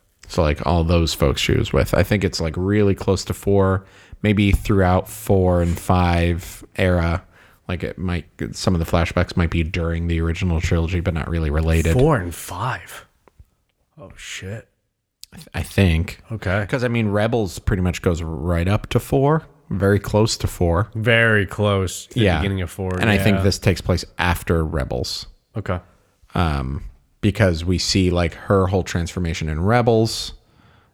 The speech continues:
Speaker 1: And then we see her kinda elevated to, like, she wears the cloak at the end of Rebels, Rebels
Speaker 2: Yeah.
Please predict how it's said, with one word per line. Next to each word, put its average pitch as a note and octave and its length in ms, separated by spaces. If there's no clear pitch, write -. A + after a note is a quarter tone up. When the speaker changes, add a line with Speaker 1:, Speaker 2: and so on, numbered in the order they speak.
Speaker 1:
And G2 80
then F#2 60
we F2 80
see F2+ 200
her E2+ 140
kinda E2+ 300
elevated F2 600
to, - 100
like, D#2+ 120
she - 120
wears E2+ 200
the - 100
cloak - 600
at F2 160
the F#2+ 80
end F2+ 120
of F2 100
Rebels, F2 600
Rebels F2+ 400
Speaker 2:
Yeah. F2+ 180